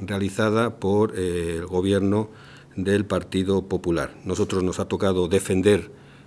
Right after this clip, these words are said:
eh, el precio, defender, lógicamente, eh, los intereses, eh, municipales e intentar conseguir el menor precio posible. Datos que les puedo ofrecer. La empresa solicitaba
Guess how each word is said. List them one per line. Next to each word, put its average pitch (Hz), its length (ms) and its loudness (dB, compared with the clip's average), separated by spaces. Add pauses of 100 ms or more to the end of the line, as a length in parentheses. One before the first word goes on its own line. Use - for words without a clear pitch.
(120)
eh, 90 540 -4
el 92 160 -2
precio, 135 600 4
defender, 95 840 4
lógicamente, 92 880 -2 (100)
eh, 85 200 -4
los 87 160 -4
intereses, 95 720 2
eh, 87 120 -2
municipales 110 720 0
e 101 60 6
intentar 98 580 0 (480)
conseguir 107 720 2
el 95 160 -2
menor 95 340 0
precio 98 680 0
posible. 71 520 -8 (260)
Datos 131 680 4
que 104 140 0
les 95 160 0
puedo 107 320 4
ofrecer. 90 540 -2 (520)
La 98 460 2 (720)
empresa 131 560 4
solicitaba 131 800 4